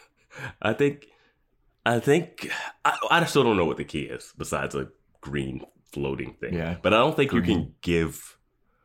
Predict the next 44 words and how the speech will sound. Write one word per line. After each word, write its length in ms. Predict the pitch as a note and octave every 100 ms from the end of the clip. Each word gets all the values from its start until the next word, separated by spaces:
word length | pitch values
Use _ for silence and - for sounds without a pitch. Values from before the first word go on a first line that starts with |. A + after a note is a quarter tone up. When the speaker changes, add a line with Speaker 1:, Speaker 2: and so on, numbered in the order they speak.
| _
Speaker 1:
well, 340 | E2+ D2+ C#2 -
that 160 | E2 D2
doesn't 240 | D2 B1+
make 140 | B1+ -
sense 260 | D2 C#2
to 60 | C2+
say 140 | -
you 140 | C2+ B1+
can't 220 | C#2 A#1
give 140 | C2
superpowers 640 | B1 - - C2 C2 B1 A#1+
to 60 | A1+
something 360 | - C2+ C#2
that 120 | C2+ A#1+
you 120 | C2+
gave 340 | C#2+ C#2 C2+ - _ _ _ _ _
physical 380 | D#2+ D2 - B1+
form 380 | - C#2 A1+ B1
to. 240 | - - - _ -
<laughs> 260 | - -
So 340 | - - - -
I 60 | G2
don't 60 |
Speaker 2:
Yeah. 140 | - -
Speaker 1:
know. 140 | - - _ _ _ _ _ _ _
Speaker 2:
Created 520 | - G2 E2 D2+ D2+
life 360 | D2 C#2 C2 -
Speaker 1:
Yeah. 240 | E2+ - -
Speaker 2:
with 160 | F#2+ -
memories, 580 | D#2+ D2+ D#2 D2 - -
and 160 | G2 G2
memories 340 | F2 F2+ F2
for 140 | F2+
everyone 560 | - E2+ E2+ D#2+ D#2+ E2
that 220 | E2 D2+ -
knows, 560 | F2 D#2 E2+ F2 - - _ _ -
potentially 440 | G2 G2+ F2 F2
could 240 | F2 F2+ F2+
know 180 | F2+
her, 260 | F#2 F2+ F#2 _ _ _ _ _ _ _ -
Speaker 1:
Yeah, 120 | D#3
Speaker 2:
quote 160 | B2 F#2
Speaker 1:
do, 40 |
Speaker 2:
unquote. 440 | F2 F2+ F2 E2+